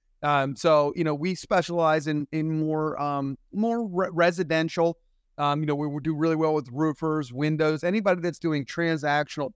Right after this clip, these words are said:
project-based sales. Um, you know, and it's an in-home typically, it could be a remote. We play really well in that, uh, neighborhood too. So whether you're going into people's house or you're doing it remote, that,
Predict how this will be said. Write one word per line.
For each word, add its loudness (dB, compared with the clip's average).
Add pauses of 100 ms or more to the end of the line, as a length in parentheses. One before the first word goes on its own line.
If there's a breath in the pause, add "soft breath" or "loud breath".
project-based 0
sales. -4 (460)
Um, 2
you 0
know, 2
and -2
it's -4
an 2
in-home 0
typically, -2
it -4
could -4
be 2
a 2
remote. 0
We -6 (380)
play 0
really 0
well 2
in 0
that, -2
uh, 0 (120)
neighborhood -2
too. 0
So 0 (320)
whether 2
you're -2
going 0
into 0
people's -4
house 0
or -6
you're -4
doing -2
it -2
remote, 0
that, -2